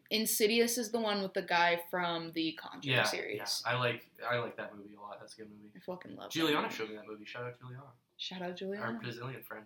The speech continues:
Speaker 1: <laughs> We watched that in the dorms.
Speaker 2: I don't think, I was probably hiding on my phone.
Speaker 1: Yeah, you
Speaker 2: I,
Speaker 1: probably
Speaker 2: <laughs>
Speaker 1: were.
Speaker 2: and then I became a man
Speaker 1: I
Speaker 2: all of
Speaker 1: think
Speaker 2: a
Speaker 1: we
Speaker 2: sudden.
Speaker 1: watched it, we watched all of them one night in the dorms. I actually don't know if you were there because we were gonna go see The Nun.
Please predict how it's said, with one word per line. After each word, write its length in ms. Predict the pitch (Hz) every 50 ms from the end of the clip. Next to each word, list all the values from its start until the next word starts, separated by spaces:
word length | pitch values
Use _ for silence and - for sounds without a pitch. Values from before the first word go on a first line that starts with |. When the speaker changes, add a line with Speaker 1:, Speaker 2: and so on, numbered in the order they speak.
| _
Speaker 1:
<laughs> 20 | - - - - - _ _ _ _ _ - - - - -
We 100 | 247 302
watched 300 | 311 302 302 302 - -
that 160 | 294 285 285
in 80 | 254 262
the 80 | 262
dorms. 640 | 233 233 226 240 285 285 208 185 175 - - - - _ _ _ _ _ _ _ _ -
Speaker 2:
I 120 | 131 139
don't 200 | 151 151 143 135
think, 220 | - 147 139 131 - -
I 100 | 127 139
was 140 | 143 131 -
probably 320 | - 156 160 151 131 127 - - -
hiding 360 | - - - 143 143 139 131 117
on 120 | 113 113
my 100 | 113 110
phone. 360 | - - 151 180 139 113 107 - _ _ -
Speaker 1:
Yeah, 240 | - 196 233 277 277
you 80 | 254 233
Speaker 2:
I, 120 | - 127
Speaker 1:
probably 420 | - 202 185 202 233 214 208 208 202
Speaker 2:
<laughs> 60 | 208
Speaker 1:
were. 340 | 233 277 233 180 175 180 139 123 120
Speaker 2:
and 120 | 123 123
then 100 | 131 131
I 240 | 127 127 123 123 120
became 320 | 123 123 120 - 139 135 127
a 60 | 117 - -
man 240 | 113 120 131 131 - -
Speaker 1:
I 60 | 214
Speaker 2:
all 20 |
of 60 | 208 -
Speaker 1:
think 160 | 262 262 262
Speaker 2:
a 20 |
Speaker 1:
we 80 | 311 302
Speaker 2:
sudden. 120 | 294 247 226
Speaker 1:
watched 340 | 220 226 247 - - - -
it, 320 | 220 202 196 196 - -
we 200 | - 196 208 214
watched 320 | 214 226 233 226 - - -
all 260 | - 190 196 208 233
of 80 | 233 208
them 180 | 196 175 175 175
one 200 | 180 175 180 180
night 220 | 180 180 170 -
in 60 | 185 190
the 80 | 185
dorms. 360 | 175 185 180 185 180 175 175 - -
I 80 | 190
actually 300 | 196 202 - - 226 208
don't 180 | 190 196 185 185
know 80 | 185
if 100 | 185 180 -
you 80 | 185 180
were 80 | 180
there 180 | 175 196 196 190
because 440 | 196 180 160 - - 202 208 208 208
we 100 | 214 214
were 80 | 196 185
gonna 180 | 180 180 175
go 140 | 175 160 160
see 220 | 165 - - 165 160
The 80 | 160
Nun. 340 | 160 143 107 87 85 - 185